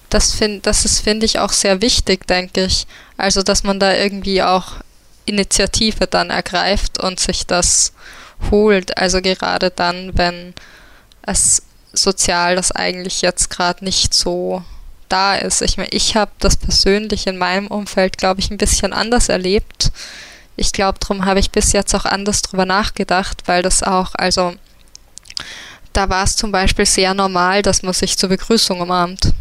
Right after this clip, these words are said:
und nahe kommt. Und ich fand das halt meistens bis zu nem, also bis ich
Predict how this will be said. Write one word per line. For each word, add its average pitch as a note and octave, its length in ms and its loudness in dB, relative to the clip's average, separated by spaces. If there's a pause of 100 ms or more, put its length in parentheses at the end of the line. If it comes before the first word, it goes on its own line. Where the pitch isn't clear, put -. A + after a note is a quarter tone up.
(800)
und F#3+ 200 -4 (200)
nahe F#3 360 0
kommt. F3+ 420 2
Und - 240 -4
ich - 160 0
fand F#3 300 -4
das - 200 0
halt F#3 200 -2
meistens F#3 680 -2
bis - 260 0
zu F#3+ 120 -2
nem, F#3 220 -6
also F#3 240 0
bis - 240 0
ich - 340 -2